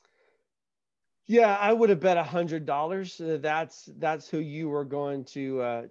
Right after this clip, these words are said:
to go with there. And, and I don't blame you. I mean, again, th-, you, for all the reasons that you mentioned, you, you wanna get that top player from the state of Oklahoma. I,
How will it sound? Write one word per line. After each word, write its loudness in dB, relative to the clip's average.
to -12
go -2
with -4
there. -6
And, -4
and -4
I -6
don't -4
blame 0
you. -6
I -6
mean, -4
again, -4
th-, -6
you, -4
for -8
all 0
the -4
reasons -2
that -4
you -6
mentioned, -4
you, -2
you -6
wanna 0
get -2
that -2
top -6
player 0
from -2
the -4
state 0
of 0
Oklahoma. 0
I, 2